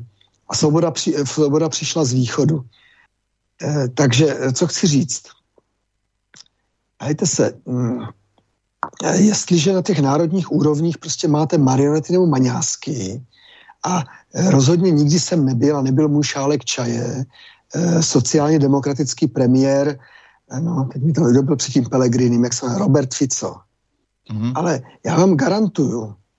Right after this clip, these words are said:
Speaker 1: že, eh, to, co se dneska děje na Slovensku,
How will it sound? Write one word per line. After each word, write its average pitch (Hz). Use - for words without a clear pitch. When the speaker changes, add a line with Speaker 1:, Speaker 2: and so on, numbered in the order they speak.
Speaker 1:
že, 143
eh, 120
to, 196
co 185
se 170
dneska 160
děje 156
na 135
Slovensku, 139